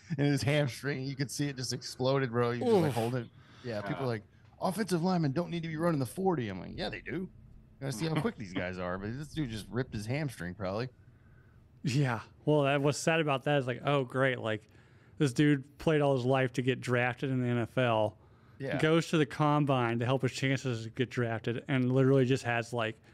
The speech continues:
Speaker 2: a year-long injury in
Speaker 1: Yeah.
Speaker 2: front of all these people. Like, ugh.
Speaker 1: Yeah, you're gonna lose some money on that 'cause you're falling in the draft.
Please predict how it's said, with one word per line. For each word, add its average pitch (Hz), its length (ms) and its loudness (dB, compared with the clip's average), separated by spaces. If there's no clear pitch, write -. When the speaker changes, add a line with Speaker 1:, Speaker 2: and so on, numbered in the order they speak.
Speaker 2:
a 151 100 6
year-long 123 640 4
injury 104 580 -2
in 156 80 2
Speaker 1:
Yeah. - 80 -4
Speaker 2:
front 139 200 2
of 123 80 -2
all 113 180 2
these 113 140 -2
people. 107 540 -2
Like, 110 280 -2
ugh. 127 240 0
Speaker 1:
Yeah, 98 120 -8
you're 104 140 -4
gonna 113 180 -2
lose 120 260 -4
some 110 140 -4
money 101 240 0
on 95 120 0
that 98 180 -2
'cause 104 120 -6
you're 101 120 -4
falling 98 420 0
in 90 80 -2
the 90 60 -4
draft. 90 480 -2